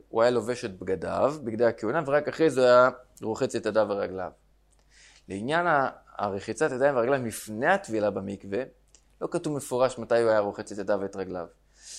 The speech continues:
אז יש ויכוח בין רבי מאיר לבין חכמים. רבי מאיר אומר שקודם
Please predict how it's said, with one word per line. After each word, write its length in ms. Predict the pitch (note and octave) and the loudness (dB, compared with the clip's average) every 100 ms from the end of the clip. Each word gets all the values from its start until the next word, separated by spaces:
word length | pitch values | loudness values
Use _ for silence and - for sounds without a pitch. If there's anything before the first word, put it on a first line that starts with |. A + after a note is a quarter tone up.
| - | -16
אז 100 | - | -4
יש 180 | C#3+ E3 | -2 -2
ויכוח 320 | D3+ D3 E3 | -4 0 2
בין 180 | B2 C#3+ | 2 0
רבי 220 | B2+ B2 | 0 0
מאיר 260 | D3+ C#3+ C#3+ | -2 -4 -4
לבין 200 | A2+ C3 | -4 -4
חכמים. 500 | B2+ A#2+ A#2 B2+ G2 - _ _ _ _ _ _ _ _ _ _ _ _ _ _ _ _ _ _ - _ - _ - | -6 -8 -6 -6 -8 -12 _ _ _ _ _ _ _ _ _ _ _ _ _ _ _ _ _ _ -20 _ -20 _ -12
רבי 180 | A#2 E3 | -6 -2
מאיר 240 | C#3+ D3+ | 0 2
אומר 440 | B2+ B2+ C#3 B2 C#3 _ _ _ _ _ _ _ - | 2 0 0 -2 -6 _ _ _ _ _ _ _ -18
שקודם 680 | - - - G3 F3 B2 | -16 -14 -2 0 2 0